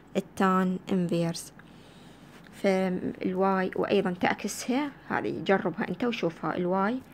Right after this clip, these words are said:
قيمها راح تكون أقل من باي على اثنين وأكبر من سالب باي على اثنين. لماذا أقل؟ ما خليت مساواة، لأن ذكرت إنه التان هي ساين على cosine، فالكوساين،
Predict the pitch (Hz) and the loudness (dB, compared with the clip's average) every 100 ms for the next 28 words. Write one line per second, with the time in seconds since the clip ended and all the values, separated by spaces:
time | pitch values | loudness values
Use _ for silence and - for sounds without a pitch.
0 | - - - - - - 190 190 185 196 | -20 -20 -20 -20 -20 -4 0 0 0 0
1 | 175 175 - - 185 185 - 202 - 220 | 0 -2 -10 -4 -2 -2 -4 -4 0 0
2 | 214 214 185 180 180 185 - 175 170 - | 0 2 2 2 0 -2 0 0 -2 -4
3 | 196 233 247 - - - - - - - | 0 -2 -4 -14 -20 -20 -10 -8 -6 0
4 | 196 180 175 - 185 185 - 180 180 175 | 0 0 -4 -2 -2 -2 0 2 2 0
5 | 175 - 180 185 220 220 190 - - 175 | -2 -4 0 2 4 4 4 2 2 2
6 | 175 214 202 190 185 175 - 170 165 165 | 2 0 2 0 0 -2 0 2 2 0
7 | 165 - - - - - - 180 180 - | -4 -16 -20 -20 -12 -4 0 2 0 2
8 | 214 196 - 180 190 196 - 214 196 185 | 0 0 -2 -2 -2 -2 0 0 0 0
9 | 180 - 220 233 - 214 233 226 220 196 | -2 0 2 2 2 2 2 -2 0 0
10 | 190 185 180 160 180 180 214 214 208 | 0 -2 -4 0 0 2 0 2 0